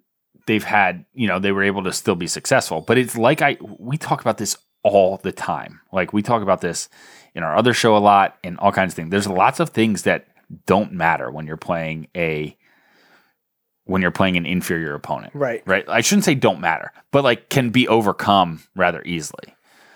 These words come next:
Speaker 1: Like, when you're playing Buffalo and you're playing terrible in the first half, and
Speaker 2: Right.
Speaker 1: it didn't
Speaker 2: It was
Speaker 1: matter because
Speaker 2: awful.
Speaker 1: you
Speaker 2: Like,
Speaker 1: blew the
Speaker 2: awful.
Speaker 1: doors off 'em, like, in the second half. You know, or Purdue, where you blow the doors off 'em on the first half, and then you just fall into a rut, which,
Speaker 2: Yeah.
Speaker 1: again, that happens at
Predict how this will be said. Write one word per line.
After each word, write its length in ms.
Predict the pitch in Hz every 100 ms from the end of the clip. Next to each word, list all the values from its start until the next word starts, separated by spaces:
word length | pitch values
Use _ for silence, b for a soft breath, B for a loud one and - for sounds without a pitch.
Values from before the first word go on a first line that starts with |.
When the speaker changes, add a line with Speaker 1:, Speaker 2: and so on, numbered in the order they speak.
| b b b -
Speaker 1:
Like, 220 | 101 92
when 260 | 101 107 113
you're 100 | 110
playing 360 | - 110 117
Buffalo 500 | 95 95 101 85 67
and 180 | - 87
you're 280 | 87 80 76 _ _ _ -
playing 240 | 92 87
terrible 320 | - 85 80
in 60 | 80
the 60 | 78
first 220 | 82 -
half, 380 | 78 67 - - _ _ _ -
and 100 | 80
Speaker 2:
Right. 80 | 78
Speaker 1:
it 40 |
didn't 240 | 92 80
Speaker 2:
It 40 | 76
was 40 | 55
Speaker 1:
matter 140 | -
because 360 | - 139 101 -
Speaker 2:
awful. 120 | 101
Speaker 1:
you 120 | 90
Speaker 2:
Like, 140 | 82 123
Speaker 1:
blew 260 | 87 104
the 80 | 104
Speaker 2:
awful. 80 | 90
Speaker 1:
doors 300 | 101 101 82
off 220 | 82 76
'em, 240 | 82 78 76
like, 300 | 82 80 80
in 100 | 80
the 40 | 80
second 260 | 110 82
half. 260 | 76 - - b b b b b b b b b b b
You 140 | - 104
know, 240 | 85 85 -
or 440 | 110 110 104 101 - -
Purdue, 340 | 127 110 110
where 160 | 82 101
you 140 | 101
blow 300 | 90 117 123
the 100 | 120
doors 380 | 92 110 117 107
off 200 | 101 -
'em 160 | 95 90
on 100 | 90
the 60 | 87
first 200 | 127 113
half, 120 | 92
and 80 | 98
then 80 | 117
you 80 | 139
just 180 | 151 -
fall 180 | 110
into 180 | 131 151
a 60 | 143
rut, 300 | 92 82 -
which, 240 | 139 127
Speaker 2:
Yeah. 80 | -
Speaker 1:
again, 320 | 120 95 80 101
that 200 | 123 -
happens 500 | 110 104 95 87
at 80 | 82